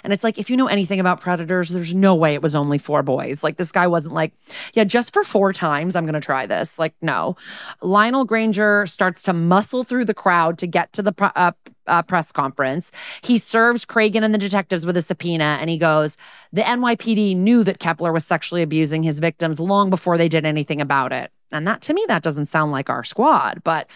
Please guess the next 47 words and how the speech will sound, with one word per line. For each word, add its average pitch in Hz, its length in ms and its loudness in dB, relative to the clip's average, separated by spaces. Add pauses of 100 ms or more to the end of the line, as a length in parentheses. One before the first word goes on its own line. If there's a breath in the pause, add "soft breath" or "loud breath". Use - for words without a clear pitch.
(220 loud breath)
Cragen 247 340 0
and 208 120 2
Benson 196 320 -2
and 175 60 -4
Olivia 208 360 2
start 170 280 0
to 160 80 -6
scoot - 360 2
away 185 220 4
from 175 160 -2
the 170 80 -2
press 190 300 -2
<laughs> - 140 -6
conference. 185 520 2 (260 loud breath)
The 208 80 0
press 226 300 0
starts 202 260 0
closing 220 560 2
in 220 100 0
on 208 140 4
them 196 260 2
like, 190 280 0 (180 loud breath)
"Why 370 180 2
did 392 140 0
you 392 100 2
allow 359 220 4
the 339 80 0
doctor 330 260 2
to 311 100 -4
molest 302 300 2
boys? 226 360 0
Why 370 180 2
do 403 60 2
you 381 120 2
love 349 220 4
pedophiles?" 220 720 2
Like, 180 200 -2
they're 196 120 2
doing 180 300 2
their 170 120 4
full, 170 360 4
like, 160 280 0
you 170 80 4
know, 156 300 4
press 170 340 0
conference 160 520 -2
thing. 151 340 -2